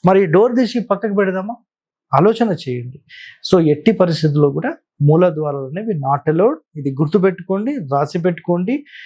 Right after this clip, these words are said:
ఒకవేళ సార్ మేము పెట్టుకోలేని పరిస్థితి, అట్లీస్ట్ మూడులో పెట్టండి, నాలుగులో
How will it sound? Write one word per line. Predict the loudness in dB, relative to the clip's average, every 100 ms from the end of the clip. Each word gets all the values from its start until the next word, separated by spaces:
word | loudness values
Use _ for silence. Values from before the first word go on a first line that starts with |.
| -20 -20 -20 0
ఒకవేళ | 0 2 0 2 0 0
సార్ | -2 0 -2
మేము | 0 -2 0
పెట్టుకోలేని | -2 -2 -2 0 0 -2 -4 -4
పరిస్థితి, | -4 -4 -10 -6 -4 -2
అట్లీస్ట్ | -4 0 0 0 2
మూడులో | 2 2 0 -4 -6 -4
పెట్టండి, | -4 -4 -6 -6 -8 0
నాలుగులో | 2 4 4 2 2